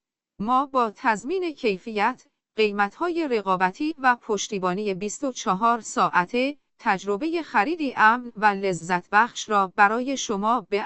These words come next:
ارمغان می‌آوریم. با خرید اکانت از بلک گیمز، به دنیایی از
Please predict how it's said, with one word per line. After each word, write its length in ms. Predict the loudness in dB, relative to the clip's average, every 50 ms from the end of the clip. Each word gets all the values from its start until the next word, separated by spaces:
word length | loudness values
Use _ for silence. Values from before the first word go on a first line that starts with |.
| 2
ارمغان 580 | 4 4 4 6 4 4 2 4 2 0 0 -2
می‌آوریم. 720 | -4 -6 -4 0 0 0 2 0 -2 -4 -4 -8 -10 -14 _ _ _ _ _ _ _ _ _ _ 0
با 200 | 2 4 4 4
خرید 400 | 2 0 0 0 0 0 -2 -4 -4 -4 -2
اکانت 540 | -2 -2 0 2 2 2 2 0 -2 -6 -4 -2
از 280 | 0 0 0 -2 -2
بلک 440 | -2 -2 0 0 0 -2 -4 _ _
گیمز، 640 | -6 -4 -2 0 0 2 2 2 0 -2 -4 -6 -10 _ _ _ _ -2
به 140 | 0 0 0
دنیایی 520 | 2 0 0 0 0 0 -2 -2 -2 0
از 220 | 0 0 0 -2